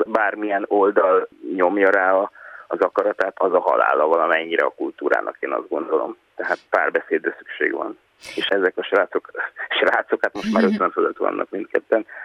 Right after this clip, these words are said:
Speaker 1: ők szerintem ezt nagyon jól kézben tartják, az erre való reakciókat a művészetükön keresztül.
Speaker 2: Ugye mondtad is a beszélgetés elején, hogy talán az egyik ereje az az, hogy a gyerekekkel mondatják ki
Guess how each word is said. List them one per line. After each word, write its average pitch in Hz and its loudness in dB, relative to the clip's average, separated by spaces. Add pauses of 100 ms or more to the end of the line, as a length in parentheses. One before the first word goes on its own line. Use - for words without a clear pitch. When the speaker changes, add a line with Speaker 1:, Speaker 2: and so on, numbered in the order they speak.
(320)
Speaker 1:
ők 107 4
szerintem 101 2
ezt 92 -2
nagyon 87 4
jól 80 4
kézben 90 0
tartják, 85 0
az 90 -2
erre 65 2
való 78 0
reakciókat - 0
a 90 -2 (120)
művészetükön 85 -4
keresztül. - -8 (160)
Speaker 2:
Ugye 214 0
mondtad 262 4
is 190 0
a 165 0
beszélgetés 160 0
elején, 175 2
hogy 185 2 (320)
talán 180 4
az 185 4
egyik 190 2
ereje 190 4
az 190 2
az, 180 4
hogy 175 2
a 170 -2
gyerekekkel 165 2
mondatják 156 -4
ki 165 0